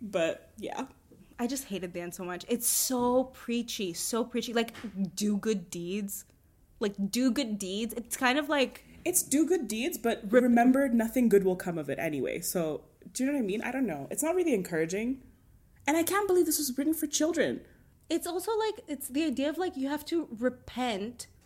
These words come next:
Speaker 2: for existing.
Speaker 1: Yeah. Mm-hmm.
Speaker 2: Like, shut the fuck up.
Speaker 1: Mm. As for, like, writing style or lit-, literary devices, again, this is a children's book, and it was
Speaker 2: Mm.
Speaker 1: translated to English from another language we don't know,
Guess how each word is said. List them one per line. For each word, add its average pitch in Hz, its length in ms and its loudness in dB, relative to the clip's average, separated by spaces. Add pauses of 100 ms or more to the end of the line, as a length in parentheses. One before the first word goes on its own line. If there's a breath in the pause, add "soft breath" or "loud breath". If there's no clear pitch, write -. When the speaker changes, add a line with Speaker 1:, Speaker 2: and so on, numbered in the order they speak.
(320)
Speaker 2:
for 285 320 -2
existing. 220 920 -4 (120)
Speaker 1:
Yeah. 175 220 -2 (1080)
Mm-hmm. 196 120 -4
Speaker 2:
Like, 180 160 0 (840 soft breath)
shut - 220 -18
the 254 60 -12
fuck 196 260 -16
up. 180 160 -18 (200)
Speaker 1:
Mm. 165 160 -10 (840)
As 240 260 2
for, 339 160 -2
like, 415 220 -2
writing 196 380 -2
style 240 380 -2
or 175 160 -4
lit-, 170 260 -4
literary 175 400 -2
devices, 170 540 -8
again, 208 380 -2
this 214 120 -4
is 240 60 -4
a 294 60 -2
children's 180 400 -4
book, 233 380 -8
and 180 100 0
it 180 60 0
was 202 140 0
Speaker 2:
Mm. 196 60 -6
Speaker 1:
translated 170 680 -6 (880 soft breath)
to - 180 -6
English 175 340 -2
from 180 200 -4
another 156 340 -8
language 175 460 -6
we 165 120 -6
don't 156 260 -6
know, 156 320 -8